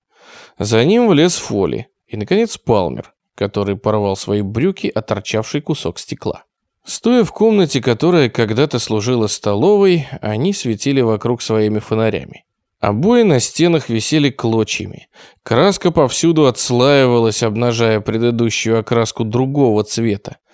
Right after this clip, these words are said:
выцветшую и покрытую плесенью.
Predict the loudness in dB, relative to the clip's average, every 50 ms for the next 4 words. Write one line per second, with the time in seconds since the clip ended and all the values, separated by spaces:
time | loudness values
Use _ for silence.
0 | _ -20 -20 -20 _ _ -4 -2 0 0 0 0 0 -4 -4 -4 -6 -8 -8 -8
1 | -10 -12 -14 -14 -12 -12 -8 -6 -6 -6 -4 -4 -4 -4 -2 -2 -2 -2 -2 -2
2 | -2 -2 -2 -2 -4 -6 -10 -12 -12 -14 -16 -20